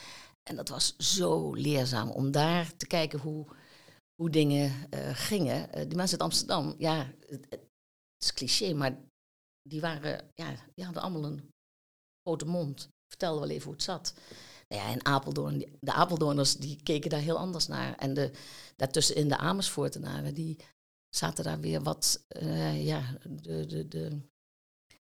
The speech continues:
als Apeldoorn, eh, van het model was van "let maar niet op mij", dan was Amersfoort van "dit zijn, zo zijn de regels". Er waren meer,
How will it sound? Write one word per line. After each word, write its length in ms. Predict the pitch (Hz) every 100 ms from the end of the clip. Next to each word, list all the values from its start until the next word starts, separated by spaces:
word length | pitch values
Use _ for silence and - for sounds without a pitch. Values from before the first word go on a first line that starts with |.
| _ _ _ _ _
als 260 | - 151 -
Apeldoorn, 640 | 175 202 185 170 165 147
eh, 340 | - 151 147 151
van 160 | -
het 100 | 160
model 340 | 160 156 151 147
was 160 | 143
van 200 | - 170
"let 180 | 147 151
maar 80 | 147
niet 160 | 156 147
op 80 |
mij", 320 | 147 160 185 175
dan 200 | 160 143
was 280 | 143 -
Amersfoort 580 | - 170 175 175 170 165
van 140 | 156 143
"dit 160 | 165
zijn, 180 | - 151
zo 140 | 165
zijn 160 | 160 160
de 80 | 156
regels". 540 | 160 147 - - -
Er 60 | 160
waren 300 | 151 151 151
meer, 260 | 151 151